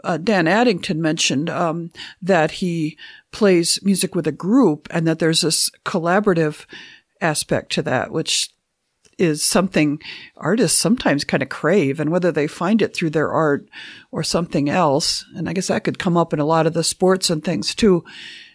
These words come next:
this working with other people. We, we tend to be rather solitary. <laughs> And, um, so that's a, a kind of a interesting connection, I think.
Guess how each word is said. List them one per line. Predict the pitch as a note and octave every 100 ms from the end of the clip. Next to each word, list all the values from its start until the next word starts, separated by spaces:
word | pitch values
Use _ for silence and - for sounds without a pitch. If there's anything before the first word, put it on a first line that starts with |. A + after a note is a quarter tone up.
| _ _ _ _ _ -
this | A3+ F#3+ F3 - -
working | A3 D4+ A#3+
with | F#3 F3
other | D#3+
people. | D3+ - G#3+ G#2+ A2+ - _ _ -
We, | F3+
we | F#3+ B3+
tend | - A#3+
to |
be | F3+ E3
rather | F3 F3 D3
solitary. | - D3 F#3 E3+ D3 B2 F3+ - - -
<laughs> | - - - - - - - _ _ -
And, | F3 E3 D#3
um, | D#3 D#3+ D#3 - _ _ - -
so | -
that's | F3+ G3+ G3
a, | F3+ C#3+ - _ _ -
a | G3
kind | - F#3+
of | E3+ D#3
a | C#3 C#3 - _ -
interesting | G3+ - E3+ D#3+
connection, | F#3+ C#3+ - E3
I | -
think. | - E3+ D#3+